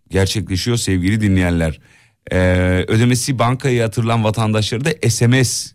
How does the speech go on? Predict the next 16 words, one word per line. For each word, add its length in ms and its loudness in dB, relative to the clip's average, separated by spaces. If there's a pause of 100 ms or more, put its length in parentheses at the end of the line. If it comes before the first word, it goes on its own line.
gönderiliyor. 640 -2
Ayrıca 420 0 (320)
ödeme 280 2
durumu 200 2
E-Devlet 480 0
hane 360 0
başı 220 -2
ö-, 120 -4
destek 360 -4
ödeme 500 0
sonucu 420 -2
sorgulama 640 0 (260)
sayfasından 760 -4
öğreniliyor. 480 0
Basit, 340 -2
kolay, 380 0